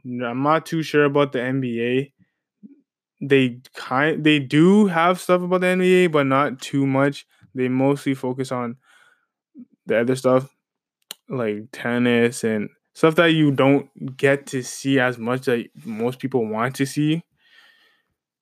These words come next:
Obviously, because it's a, a U K brand, I would say that soccer, or to them, football, would be more of a priority than other sports, but they do have basketball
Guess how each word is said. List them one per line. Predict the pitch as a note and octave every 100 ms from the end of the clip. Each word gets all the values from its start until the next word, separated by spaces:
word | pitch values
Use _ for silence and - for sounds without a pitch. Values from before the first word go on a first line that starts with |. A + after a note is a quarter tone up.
| _ _ _ _ _ _ _ _ -
Obviously, | - C#3 D3+ D3+ E3+ D#3+ D3+
because | C#3+ C3 C#3
it's | C#3 C3+
a, | C#3 B2+ -
a | C3
U | B2 C3 C#3
K | D3 C3+
brand, | C3 A#2+ A#2+ A#2+ C3+ D3 D#3+ _ _ -
I | B2
would | B2
say | A#2+ C3+ C3
that | B2 A#2 -
soccer, | - C3 B2+ B2+ C3+ C3+ D3 - _
or | - A#2 B2
to | -
them, | B2+ B2
football, | B2+ - C#3 B2+ A#2+ A#2 A#2+ C3 _ _ _ _ _
would | B2 B2+ A#2+
be | B2+ B2+ B2+ C#3 C3 _ _ _ _ _
more | C3 B2+ B2+ C3 C3 C3
of | B2 B2+ A#2
a | A#2
priority | A2 B2+ A2+ A2+ A#2 A#2+ A#2
than | A2+ A2 G#2+ _ _ _ _ _ _ _ _ _ -
other | D3+ C#3+ C#3
sports, | C#3+ D3
but | C#3+ C#3
they | C3+
do | C#3
have | C#3+ C#3+ B2+
basketball | B2 B2+ - A#2+ B2+ B2 A#2+